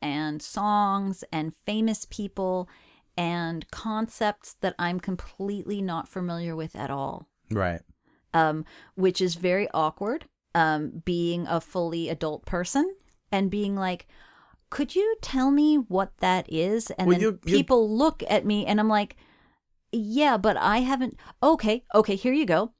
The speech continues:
Speaker 1: I went to get a cell phone. And the guy,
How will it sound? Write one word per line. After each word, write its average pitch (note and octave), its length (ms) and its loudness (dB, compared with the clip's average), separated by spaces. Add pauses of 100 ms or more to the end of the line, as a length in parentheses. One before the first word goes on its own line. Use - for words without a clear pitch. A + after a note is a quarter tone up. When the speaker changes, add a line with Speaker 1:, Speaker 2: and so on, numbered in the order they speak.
(400)
Speaker 1:
I A#3 160 6
went C4 220 2
to A#3 80 -4
get G#3 160 -2
a G#3 40 -4
cell G3+ 240 -2
phone. - 320 -8 (880)
And F#3+ 460 -2 (500)
the G3 200 -2
guy, F#3+ 640 -2